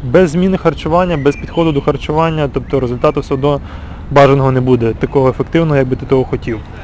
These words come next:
Змінити правильний підхід до харчування, не обов'язково хтось там міфи, е, якісь там в-, в-, думає, що... Треба бути якісь там ді-, дієти, дотримуватися білкові дієти, вуглеві, м, шоколадні якісь там,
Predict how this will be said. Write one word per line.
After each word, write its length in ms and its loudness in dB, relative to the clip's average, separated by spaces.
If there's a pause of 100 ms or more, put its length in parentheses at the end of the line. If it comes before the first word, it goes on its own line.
(260)
Змінити 440 2
правильний 380 6
підхід 400 -2
до 80 2
харчування, 560 2
не 120 4
обов'язково 680 6 (640)
хтось 200 0
там 220 6
міфи, 260 6
е, 640 8
якісь 280 -2
там 280 2
в-, 280 -10 (280)
в-, 480 -4
думає, 300 6
що... 340 4 (480)
Треба 360 8 (120)
бути 240 -2
якісь 220 -2
там 340 0
ді-, 220 -6
дієти, 460 6
дотримуватися 560 2
білкові 500 4
дієти, 400 4
вуглеві, 540 4 (360)
м, 520 -4
шоколадні 520 4
якісь 180 -4
там, 380 2